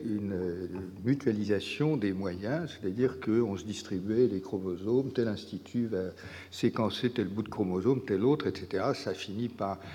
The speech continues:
aboutir à la gén-, à la séquence du, du, du génome de la levure. Et bien sûr, ensuite, euh,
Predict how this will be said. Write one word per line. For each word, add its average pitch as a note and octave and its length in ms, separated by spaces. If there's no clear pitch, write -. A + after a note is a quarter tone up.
aboutir A2+ 540
à F#2+ 60
la F#2 100
gén-, G2+ 260
à C3 80
la G2 140
séquence - 480
du, G#2 100
du, A2+ 640
du F#2+ 120
génome G#2 320
de G2+ 100
la F2+ 140
levure. C3 400
Et D3 140
bien C3 160
sûr, A#2+ 240
ensuite, G#2+ 680
euh, G#2+ 220